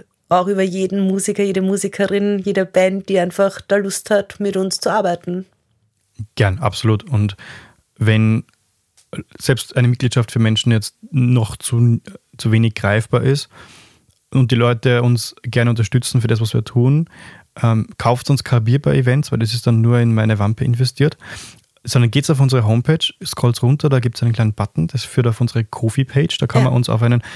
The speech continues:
Speaker 2: virtuellen Kaffee einladen und nein, da wird kein Kaffee gekauft, das kommt dann auf unser Konto und das ist dann auch Geld, mit dem wir unsere Dinge umsetzen können.
Speaker 1: Voll.
Speaker 2: Also kein, bitte auf kein Bier einladen, das ist nie gut für mich oder für uns,
Speaker 1: Mhm.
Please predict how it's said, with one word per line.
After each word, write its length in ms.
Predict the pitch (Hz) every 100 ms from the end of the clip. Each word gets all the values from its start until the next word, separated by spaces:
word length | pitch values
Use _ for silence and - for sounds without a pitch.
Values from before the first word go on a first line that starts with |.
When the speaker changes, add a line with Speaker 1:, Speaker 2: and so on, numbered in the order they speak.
| - - _ 123
Speaker 2:
virtuellen 520 | 143 143 - 123 120
Kaffee 380 | - 104 143 143
einladen 460 | 107 101 95 113
und 100 | 123
nein, 180 | 110 113
da 100 | 120
wird 120 | 110
kein 180 | - 127
Kaffee 300 | 123 107 113
gekauft, 420 | 110 - 113 -
das 100 | 120
kommt 260 | - 113 110
dann 120 | 117
auf 140 | 110 107
unser 360 | 110 113 110 - - - - -
Konto 380 | 113 117 123
und 220 | 120 117 110
das 100 | 107
ist 120 | -
dann 100 | 110
auch 360 | 107 117 - - _ - 120
Geld, 240 | 117 113
mit 160 | 117 107
dem 140 | 110
wir 240 | 110 107 107 _ _ _ _
unsere 360 | 123 113 107 98
Dinge 260 | 113 107
umsetzen 460 | - 110 113 - 117
können. 320 | - 98 101
Speaker 1:
Voll. 240 | - 208 - _ _ _ _ -
Speaker 2:
Also 240 | 123 127 120
kein, 220 | - 135
bitte 220 | 123 139 135
auf 80 |
kein 180 | - 131
Bier 160 | 117 139
einladen, 340 | 139 120 135
das 100 | 127
ist 100 | 113
nie 180 | 110 117
gut 260 | 117 123 123
für 100 | 120
mich 280 | 143 - 143
oder 160 | 117
für 140 | 110 127
uns, 260 | 156 - -
Speaker 1:
Mhm. 140 | 214